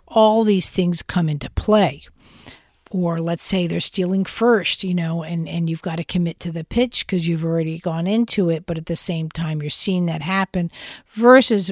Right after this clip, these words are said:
when you don't have to commit to the pitch if it's a second and third f-, space steal and so forth, where, where they can turn around and work with that player. It's going from those gross motors to the fine motors.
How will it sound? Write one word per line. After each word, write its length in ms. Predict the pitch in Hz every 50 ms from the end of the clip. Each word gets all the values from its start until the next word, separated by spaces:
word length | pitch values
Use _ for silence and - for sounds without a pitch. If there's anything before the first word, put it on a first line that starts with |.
| - _
when 420 | - 190 180 175 175 175 170 170 165 _
you 160 | - 185 175
don't 240 | 180 180 170 170 -
have 240 | - 220 240 247 -
to 80 | 240
commit 280 | 208 - 208 185 175 170
to 100 | - -
the 100 | 170 165
pitch 380 | 160 - - 180 165 - - -
if 160 | 165 - -
it's 140 | 156 - -
a 40 | 170
second 360 | - - 190 180 - 175 156
and 200 | - 180 - _
third 260 | 269 269 269 269 226
f-, 200 | - - - -
space 560 | - - - _ 175 165 156 151 - - - _ - - - - - _
steal 640 | _ - - - - 220 220 196 190 180 175 175 _ _
and 80 | 202 -
so 160 | - 196 180
forth, 320 | - - 180 175 170 -
where, 240 | 180 170 165 165 160 _ _ _
where 260 | 202 175 175 170 170
they 100 | 165 165
can 180 | 160 - 180 180
turn 260 | - - 180 175 165
around 500 | 165 160 160 160 156 156 160 156 156 - _ _ - -
and 280 | 180 170 160 160 165
work 280 | 170 190 196 190 _ -
with 200 | 180 170 160 _
that 240 | - 156 151 - -
player. 420 | - - 202 196 214 170 139 156 - - - - - - _
It's 240 | - 202 180 - -
going 460 | _ _ - 240 220 233 254 262 254
from 180 | - - 208 196
those 220 | 185 180 175 165
gross 480 | 170 _ - 190 185 190 185 - - -
motors 320 | 185 180 175 170 165 -
to 160 | - 175 170
the 140 | 160 160 160
fine 400 | - - 185 175 175 170 170 170
motors. 400 | 165 156 143 - - 139 - -